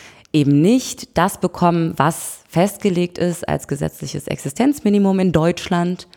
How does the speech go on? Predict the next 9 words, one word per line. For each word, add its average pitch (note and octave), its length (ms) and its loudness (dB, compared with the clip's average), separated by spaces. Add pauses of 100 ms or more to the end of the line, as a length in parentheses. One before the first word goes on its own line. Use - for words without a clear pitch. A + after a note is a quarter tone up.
sondern D#3+ 360 2
noch C#3 200 0
darunter C#3 720 0 (760)
leben A2+ 360 -4 (140)
und C#3+ 120 0
mit C3 160 0
weniger D3 420 4
auskommen - 380 -4
müssen. - 280 -6